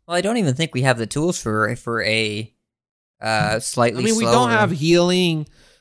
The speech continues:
Speaker 2: We don't have healing. We don't have
Speaker 1: We don't have
Speaker 2: defensive
Speaker 1: good
Speaker 2: cards.
Speaker 1: beasts. Like, we d-, we d-, we don't have beasts that we wanna hit these things with.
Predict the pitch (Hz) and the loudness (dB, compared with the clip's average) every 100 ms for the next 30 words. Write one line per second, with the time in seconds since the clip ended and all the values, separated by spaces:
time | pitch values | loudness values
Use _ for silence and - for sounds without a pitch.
0 | _ 143 185 202 196 165 139 151 147 147 | _ -6 0 2 2 0 0 0 0 0
1 | 131 127 151 156 160 185 202 127 127 117 | -2 0 0 0 2 2 2 0 0 -4
2 | - 117 170 113 110 131 190 - - - | 0 2 2 2 -2 -2 0 -2 -6 -10
3 | - _ _ _ _ _ _ 123 127 127 | -18 _ _ _ _ _ _ 0 0 0
4 | 135 131 127 123 127 151 175 156 - - | -2 -2 -4 -6 -2 0 0 -2 -6 -12
5 | 160 240 - - 139 131 131 135 127 170 | -6 -6 0 -2 0 -2 0 0 0 -2
6 | 180 - 262 - 82 - - - - | -6 -18 -16 -12 -10 -10 -12 -12 -14